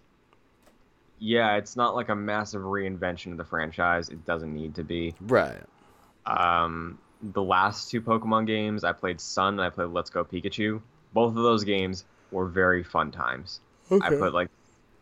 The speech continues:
Speaker 1: forty-five-ish, maybe fifty hours into Pikachu, and then I did, like, ninety-five in Sun.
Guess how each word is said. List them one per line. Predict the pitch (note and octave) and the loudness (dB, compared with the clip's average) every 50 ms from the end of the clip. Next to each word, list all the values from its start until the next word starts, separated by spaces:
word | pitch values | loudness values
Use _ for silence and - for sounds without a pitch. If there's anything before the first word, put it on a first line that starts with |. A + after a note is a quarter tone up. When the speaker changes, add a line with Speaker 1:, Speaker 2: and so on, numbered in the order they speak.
| _ _ _ | _ _ _
Speaker 1:
forty-five-ish, | A2 A2+ A#2 B2 B2+ B2 - - G2+ G2+ G#2+ G#2+ A2+ A#2+ A#2+ A#2 A#2 A2+ A2 A2+ - - - - | 0 2 2 2 2 0 2 4 4 6 6 6 4 2 0 0 -2 -4 -4 -6 -10 -14 -10 -6
maybe | G2+ G2+ G#2 G#2 | -6 -4 -4 -4
fifty | G2+ - G2 G2 - G2+ G2 G2 | -4 -4 -6 -6 -4 -2 2 4
hours | F#2+ F#2+ G2 G2 F#2+ F#2+ | 4 6 6 4 2 0
into | F#2 F2 - F#2 | -4 -8 -8 -8
Pikachu, | E2+ - F#2 F2 F#2 F2 - F2+ E2+ F2 F2 E2+ - _ _ _ _ _ _ _ _ _ _ _ | -8 -6 -8 -8 -6 -8 -4 -4 -4 -4 -4 -6 -10 _ _ _ _ _ _ _ _ _ _ _
and | - F#2+ G2 F#2 | -6 -6 -4 0
then | F2+ F2 E2+ E2+ E2+ E2+ D#2+ | 0 0 2 0 0 -2 -2
I | G1+ C#2+ F#2 | -2 -2 -4
did, | F#2 - G2+ G2 | -2 -4 -4 0
like, | G#2 G2 F2 E2 | 0 0 0 -2
ninety-five | F2 E2 D#2+ F2 F2+ F2 F2 E2 - - D2+ D2 C#2+ D#2 D#2+ | -2 0 0 2 2 0 -4 -4 0 2 2 2 2 0 -4
in | D2+ D2 | -8 -8
Sun. | - - - C#2+ C2+ C#2 E2 | -8 -6 -4 -4 -4 -4 -8